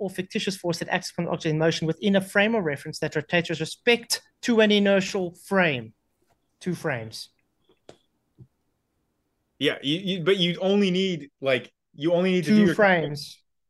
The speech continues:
Speaker 2: you
Speaker 1: Two
Speaker 2: only
Speaker 1: frames.
Speaker 2: need your calculations in one coordinate system, right?
Speaker 1: Sorry, nobody said calculations. This is an actual effect which requires two reference frames. You said,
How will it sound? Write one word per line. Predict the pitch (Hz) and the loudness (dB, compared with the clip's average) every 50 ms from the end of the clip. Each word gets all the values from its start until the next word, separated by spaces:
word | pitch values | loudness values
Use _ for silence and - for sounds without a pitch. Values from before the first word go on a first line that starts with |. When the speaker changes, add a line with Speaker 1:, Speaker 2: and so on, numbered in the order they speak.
| _ _ _ | _ _ _
Speaker 2:
you | 147 175 | 0 4
Speaker 1:
Two | 185 | 6
Speaker 2:
only | 196 - 247 | 6 6 6
Speaker 1:
frames. | 240 175 160 131 123 | 6 4 4 2 0
Speaker 2:
need | - - - 214 | -4 -2 0 0
your | 208 | 0
calculations | - 202 185 190 190 185 185 180 165 151 147 - - | 2 0 2 2 2 2 0 -4 -6 -6 -6 -8 -2
in | 196 180 180 170 151 131 127 | 0 2 2 2 0 -2 0
one | 139 165 185 190 190 196 185 180 180 | 2 2 4 4 4 4 2 0 -2
coordinate | - - - 185 185 185 180 165 170 165 165 160 165 160 | -4 -2 0 2 2 2 2 0 -2 -2 -4 -4 -6 -8
system, | - - 190 180 175 - - 113 101 101 - | -4 -2 -2 -2 -2 -6 -10 -12 -12 -10 -8
right? | 120 131 143 165 - - | -6 -4 -4 -6 -6 -2
Speaker 1:
Sorry, | - 185 196 185 180 180 - | 0 2 4 4 4 2 2
nobody | 202 190 196 202 240 - | 2 2 2 2 2 2
said | - 220 220 - | 0 0 -2 0
calculations. | - 202 185 185 190 - 180 165 156 165 175 190 190 190 - - 190 196 240 311 - - - - - _ _ _ _ _ _ _ _ - | 0 0 0 0 -2 -4 -4 -2 0 2 2 2 2 -2 -4 -4 -4 -4 -4 -6 -8 -12 -14 -14 -18 _ _ _ _ _ _ _ _ -6
This | 139 160 - - | -4 -4 -2 -2
is | 170 165 - - | -2 -2 0 2
an | 175 165 160 156 - - | 2 2 2 0 0 0
actual | 165 175 190 190 - - - 240 233 240 247 220 - _ _ _ _ _ _ | 0 0 0 -2 -6 -4 -2 0 0 0 -2 -4 -10 _ _ _ _ _ _
effect | - 185 180 185 - - 277 349 - - - - - _ | 0 0 0 2 2 2 2 2 0 -6 -16 -20 -12 _
which | 151 147 147 - | -10 -8 -8 -10
requires | 151 143 - 165 151 147 139 143 143 - - _ _ _ _ _ | -10 -6 -4 -2 -2 0 -2 -4 -6 -8 -14 _ _ _ _ _
two | - - 220 214 | -4 0 2 4
reference | 208 190 170 185 - 143 - | 4 4 2 2 -2 -8 -8
frames. | - - 147 139 135 135 135 - _ _ _ _ _ | -6 -6 -6 -6 -6 -8 -12 -18 _ _ _ _ _
You | 123 123 131 180 254 311 | -8 0 4 6 6 6
said, | 302 - - 226 185 185 185 - | 6 4 4 6 6 4 2 -2